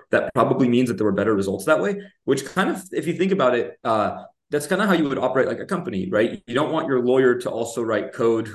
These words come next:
to also sell. You kind of want really good people in those individu-, in those different roles. And then you kind of, like, umbrella them in an M O E, uh, which we call a company or, like, your, your, your team.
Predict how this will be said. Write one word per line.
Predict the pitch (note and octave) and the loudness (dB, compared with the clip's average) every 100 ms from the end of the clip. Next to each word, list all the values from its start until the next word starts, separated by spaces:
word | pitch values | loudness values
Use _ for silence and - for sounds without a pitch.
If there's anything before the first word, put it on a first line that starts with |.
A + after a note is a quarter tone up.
| - - | -12 -4
to | G#2+ | -2
also | A2 - | -2 -2
sell. | G2+ - A#2 A2 G#2+ - - | -4 0 2 2 0 -8 -12
You | A2+ | -8
kind | A#2 D#3 | -2 -2
of | C#3+ D3 | 0 -2
want | A#2+ B2 - A2+ - _ | -4 -6 -12 -20 -20 _
really | C3+ C3 C3 | 0 2 2
good | B2+ B2 | 2 0
people | B2+ A2+ C3 B2 | -2 -8 -2 0
in | A#2+ | 0
those | A2 A2+ | -2 -4
individu-, | G#2+ G#2 G#2 - | -8 -8 -8 -8
in | A#2+ | -4
those | A2 G#2 G#2+ | -4 -4 -4
different | G#2+ A2 G2+ | -4 -4 0
roles. | G#2+ E3 - _ B2 | 0 -2 -6 _ 0
And | |
then | B2 B2+ | 0 0
you | A2+ | -4
kind | B2 A2 | -8 -4
of, | |
like, | A2 G#2 - _ _ _ _ - | -2 -2 -6 _ _ _ _ -8
umbrella | A#2 B2 B2+ A#2 | 0 4 4 2
them | A#2 A2 | -2 -2
in | |
an | A2 - A2+ | -2 -4 -2
M | A2 | 0
O | G#2 | 2
E, | G#2 F#2+ | 0 0
uh, | F#2+ F#2 | -4 -6
which | A2 G2+ | -8 -8
we | G2 | -6
call | F#2 F2 | -2 -2
a | F2 | -2
company | B2 G#2 F#2 | -6 -6 -6
or, | F#2 | -2
like, | F#2+ F#2+ | -2 2
your, | F#2+ | 2
your, | F#2 F#2+ F2+ - | 2 0 -2 -2
your | F#2+ | -2
team. | F#2+ G#2+ | -2 -2